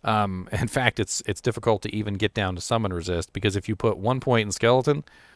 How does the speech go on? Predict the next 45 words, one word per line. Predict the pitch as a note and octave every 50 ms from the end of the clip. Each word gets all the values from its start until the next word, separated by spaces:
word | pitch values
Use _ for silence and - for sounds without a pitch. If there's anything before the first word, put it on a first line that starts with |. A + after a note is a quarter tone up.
| _ _
one | - G#2 A2 A#2+ B2+ A#2
point | - A#2+ A2 G#2
in | G2
Skeleton | - - A2 G#2+ G#2 G#2 G#2
Mastery, | G2+ G#2 G2+ G2+ G2 - - G2+ G2+ G2 F#2+ - _ - _ _ _ _ -
one | - G#2+ A#2+ B2+ A#2+
point | C3+ B2 A#2 G#2+
in | G#2+ G2+
Clay | A2 G#2+ G#2+ G2+
Golem, | G2+ G2+ G2+ G2 F#2+ F#2+ F#2 -
and | F2+ F#2
one | G2+ G#2 G2
point | - G#2+ G2+ F#2+ F#2
in | F#2
Golem | F#2+ G2 G#2 A2+ B2
Mastery, | C3 C3 C3 C3+ - - C#3+ C#3 C#3 C#3+ D3 - - - - _ _ _
that's | - A#2 A#2 -
your | - A#2 -
four | - A#2+ A#2 A2+ F#2+
points | - A#2+ A2+ G#2+ G2 -
right | - G#2 G2 -
there, | - A2+ A2 G#2 G2+
and | F#2+ F#2
you | F#2 F2
don't | G#2 G#2 G#2
even | G#2 G2 G2 F#2+
have | F#2+ F#2+ F#2+ F2+
another | F2 F#2 F#2 F2+ F2
point | - - F#2+ F2+ F2
to | - F#2
put | - G2+ F2+
into | E2+ E2 D#2+
Summon | - - F#2 F2 E2
Resist, | D#2+ D#2 - F2 D#2+ - - - - - - - _ - - - - - - _
which | - F#2 F#2 - -
is | G#2 F2+ F#2+
actually | G2+ G2+ G2 - - G2+ F#2
pretty | E2 - - G#2+ G2 F#2
imperative | F2 D#2+ - G2 F2+ E2+ D#2+ D#2+ D2 D#2+
if | D#2+ -
you | F#2+ E2+
actually | E2 E2 F2 - - G2 E2+
want | D#2+ E2+ D#2+
to | D#2
utilize | D2+ E2+ F#2 F2 E2+ D#2 D2 C#2 C#2+ D2 D2+ D2+ - -